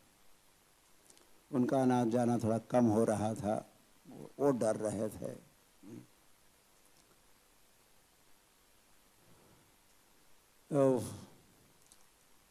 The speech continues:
फिर एक दिन सांप भी समझ गया कि, हम्म, मेरे यहाँ होने से हरिदास ठाकुर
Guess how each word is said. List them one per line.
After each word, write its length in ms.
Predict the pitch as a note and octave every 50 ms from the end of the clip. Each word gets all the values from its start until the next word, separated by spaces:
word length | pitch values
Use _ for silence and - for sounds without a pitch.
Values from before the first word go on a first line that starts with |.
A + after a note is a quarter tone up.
| _ _ _ _ _ _ _ _ - -
फिर 100 | D3 D#3
एक 220 | D#3+ D#3+ D3+ D3
दिन 480 | D#3 D#3 D3 C#3+ D3 C#3+ C3 C3 - - - - - - - - - _ _ - - -
सांप 460 | - - - C3+ C3 C3+ C#3 C3 - -
भी 240 | - - - B2+ A2
समझ 400 | - A2+ G#2+ A2 A2 G#2 F#2+ -
गया 200 | G#2+ G2+ G2 G2
कि, 360 | G2 - - - - - - - - _ - - - _ _ _ _ _ _ _ _ _ _ _ _ _ _ _ _ _ _ - - - _ _ _ _ - -
हम्म, 240 | A2+ A2+ A2 A2+ A#2 - _ _ - _ - - - _ - - _ _ - C#3
मेरे 280 | B2 B2 B2+ C3 C3 B2+
यहाँ 200 | B2 A#2+ A#2 A2
होने 340 | G2+ G#2+ A2+ A2+ A#2 A2+
से 280 | G2+ - A2+ G#2+ A2 G#2+
हरिदास 540 | - G2+ G2+ G#2+ A2+ A2+ A2+ A2 G#2+ - -
ठाकुर 400 | - G#2 G#2+ - - G#2 G2+